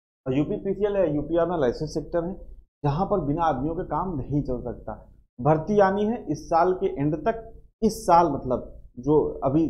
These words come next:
चार महीने बचे हैं, सितंबर, अक्टूबर, नवंबर, दिसंबर, इस साल आपको ये भर्ती देखने को मिल जाएगी। उम्मीद करता हूँ छोटी सी अपडेट आपको पसंद आई होगी। बाकी ऐसी अपडेट मैं आपको इस चैनल पर देता रहता हूँ,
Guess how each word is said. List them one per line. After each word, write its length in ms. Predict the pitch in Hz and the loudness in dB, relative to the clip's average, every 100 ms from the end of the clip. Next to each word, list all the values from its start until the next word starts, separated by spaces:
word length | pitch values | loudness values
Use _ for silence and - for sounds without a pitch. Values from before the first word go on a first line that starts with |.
| - | 0
चार 240 | 147 147 | 2 4
महीने 200 | 147 147 | 4 2
बचे 180 | 135 143 | 0 -2
हैं, 60 | |
सितंबर, 360 | 139 135 147 156 | -4 -2 0 2
अक्टूबर, 280 | 151 139 139 | 0 -2 -4
नवंबर, 240 | 135 135 | -4 -6
दिसंबर, 360 | 123 127 151 185 - - _ - | -8 -6 -6 -6 -10 -20 _ -10
इस 120 | 190 | -4
साल 160 | 170 156 | 2 4
आपको 260 | 143 143 | 2 2
ये 60 | 156 | -2
भर्ती 280 | 123 113 139 | -2 -6 -4
देखने 280 | 123 117 113 | -4 -4 -8
को 160 | 170 214 - - _ 117 | -8 -10 -14 -20 _ -6
मिल 180 | 107 | -6
जाएगी। 300 | 104 101 107 101 - - - | -6 -8 -8 -12 -16 -12 -2
उम्मीद 260 | 156 208 202 | 2 2 2
करता 200 | 196 214 | 0 -2
हूँ 100 | 202 | -2
छोटी 300 | 160 160 190 | -4 -4 -2
सी 80 | |
अपडेट 240 | 185 185 185 | -2 -2 -2
आपको 220 | 180 - | -2 -4
पसंद 320 | - 165 170 | -8 -6 -2
आई 120 | 175 170 | 0 0
होगी। 200 | 165 214 - - _ - | -4 -8 -14 -20 _ 2
बाकी 220 | 147 165 - | 2 2 2
ऐसी 280 | 156 160 214 | 2 2 0
अपडेट 320 | 202 170 185 180 | 0 0 -4 2
मैं 60 | |
आपको 240 | 175 175 180 | 2 2 -2
इस 60 | 156 | 0
चैनल 260 | 160 165 | -2 -2
पर 140 | 170 156 | -4 0
देता 240 | 135 131 | 0 2
रहता 260 | 117 110 110 | -2 -4 -8
हूँ, 160 | 104 | -12